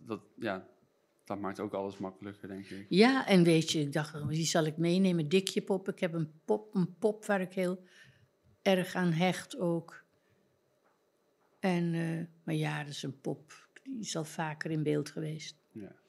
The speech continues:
Speaker 2: Ik heb er ook altijd meegenomen naar, eh, naar de televisie. Dan speelde ik met Aart Staartjes, Jans, Frans en Joost Prins was de meester. En dan had ik die pop ook altijd bij me. En had de kleedster,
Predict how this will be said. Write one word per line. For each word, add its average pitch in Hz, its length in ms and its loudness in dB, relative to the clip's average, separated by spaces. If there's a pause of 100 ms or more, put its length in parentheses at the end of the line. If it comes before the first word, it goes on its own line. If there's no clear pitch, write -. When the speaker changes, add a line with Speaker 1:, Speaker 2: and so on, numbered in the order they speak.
(240)
Speaker 2:
Ik - 60 -12
heb - 160 -2
er 185 60 2
ook 170 180 0
altijd 160 280 0
meegenomen 165 760 2
naar, 156 280 -2
eh, 156 240 -6 (920)
naar 170 160 2
de 156 100 -2
televisie. 175 640 -2
Dan 170 100 0
speelde 175 420 0
ik 160 100 -8
met 160 240 -6 (120)
Aart 170 220 -4
Staartjes, 175 680 -2 (260)
Jans, 180 580 0 (100)
Frans - 880 -6 (720)
en 175 320 0
Joost 175 640 2
Prins 202 380 6
was 156 220 -4
de 165 100 -2
meester. 185 600 0
En 160 320 -4 (340)
dan 165 100 -12
had 175 200 -4
ik 156 120 -10
die 170 100 -4
pop 180 300 -10
ook 190 140 -8
altijd 160 260 -4
bij 156 200 -2
me. 170 80 -2
En 165 60 -2
had 165 160 -4
de 170 140 -4
kleedster, 214 640 0